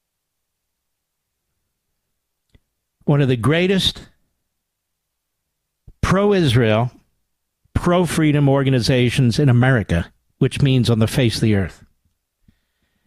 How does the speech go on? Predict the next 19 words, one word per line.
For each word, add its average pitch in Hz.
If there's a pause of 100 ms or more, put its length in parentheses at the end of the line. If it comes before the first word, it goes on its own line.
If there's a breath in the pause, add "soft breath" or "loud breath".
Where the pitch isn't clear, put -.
(200)
And 160
today 220
a 208
website 190
called 165
Mediaite 156 (2500)
smears 214
him - (1700)
and 160
degrades 185
him, 139
an 143
organization 190
that 151
was 135
founded 175
by 160
Dan 175
Abrams, 147